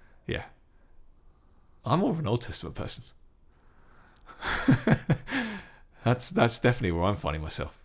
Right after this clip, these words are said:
But f-, just full of death and destruction. But I recommend if you want to, um, if you want to have a chat and ch-, and, and it's a, it's a bit like,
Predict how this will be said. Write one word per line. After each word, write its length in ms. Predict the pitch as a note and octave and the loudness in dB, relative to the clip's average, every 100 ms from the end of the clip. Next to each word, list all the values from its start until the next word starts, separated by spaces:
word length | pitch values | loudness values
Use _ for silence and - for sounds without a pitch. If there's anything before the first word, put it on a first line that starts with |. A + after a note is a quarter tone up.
| - | 8
But 300 | B2+ - - - - | 8 8 -4 -20 -12
f-, 220 | - - | -10 -8
just 200 | - - | -4 -2
full 220 | - - G2+ | -2 0 0
of 100 | - | 0
death 220 | - - | -6 -6
and 80 | F2 | -8
destruction. 480 | - - - - - - - - - - - - - - - - - _ - | -8 -10 -10 -12 -14 -20 -20 -20 -20 -20 -20 -20 -20 -20 -20 -20 -20 _ -4
But 100 | C3 | 4
I 60 | B2+ | 6
recommend 500 | C#3 E3 D#3+ G#2 F2 | 8 6 4 2 0
if 160 | - A#2 | -4 0
you 80 | |
want 180 | C3 C3+ | 2 2
to, 360 | - A#2+ G#2 A#2 - | 6 6 6 2 -2
um, 500 | G2+ F#2 F2 F#2 G2+ - | 0 0 0 -4 -8 -8
if 120 | G#2+ | -4
you 60 | |
want 120 | A2+ A#2 | 0 2
to 40 | |
have 120 | A2 | 0
a 40 | G2+ | -2
chat 380 | - F2 E2+ - - - - - | 0 0 0 -10 -20 -20 -20 -6
and 480 | F#2 F2 F2 E2+ F#2 | -2 0 0 -2 -6
ch-, 100 | - | -2
and, 480 | F#2 E2 F2 G2 F2 - - | 0 2 0 -4 -6 -8 -4
and 280 | F#2 F2 - - - - - - _ - - - - - - - | -4 -4 -8 -18 -20 -20 -20 -20 _ -20 -20 -20 -20 -20 -6 -2
it's 140 | - | 2
a, 100 | C3 - - | 2 0 0
it's 160 | C3+ | 2
a 60 | C#3 | 2
bit 340 | B2+ G#3 A3+ | 4 2 4
like, 460 | F3 D3 C#3 - - | 4 4 4 -4 -14